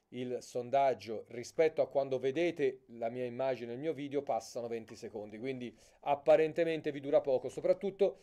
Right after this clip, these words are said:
se siete con una connessione più lenta, non in fibra,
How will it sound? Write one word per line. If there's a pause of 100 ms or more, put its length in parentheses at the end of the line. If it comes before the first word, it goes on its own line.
(140)
se
siete
con
una
connessione
più
lenta,
non
in
fibra,